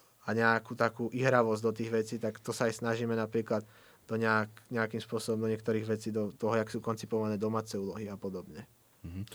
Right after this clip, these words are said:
Speaker 2: A čo sa týka tej praxe, v čom spočíva? Aspoň tak okrajovo, keby si mohol.
Speaker 1: Eh,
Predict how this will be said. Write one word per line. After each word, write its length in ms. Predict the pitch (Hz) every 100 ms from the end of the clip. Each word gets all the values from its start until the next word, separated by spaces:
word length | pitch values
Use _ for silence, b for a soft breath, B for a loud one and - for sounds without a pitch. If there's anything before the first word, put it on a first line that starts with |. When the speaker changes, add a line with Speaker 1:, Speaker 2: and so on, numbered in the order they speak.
| B B
Speaker 2:
A 80 | B
čo 160 | 95 104
sa 80 | 117
týka 240 | 120 120
tej 140 | 120
praxe, 480 | 107 92 98 - 78
v 80 | -
čom 160 | 131 143
spočíva? 580 | - 82 - 82 76 - _ _ _
Aspoň 240 | 104 107 101
tak 160 | 95
okrajovo, 520 | 82 - 92 85 78 78
keby 200 | 82 82
si 160 | -
mohol. 320 | 82 78 82 104 -
Speaker 1:
Eh, 360 | 117 117 110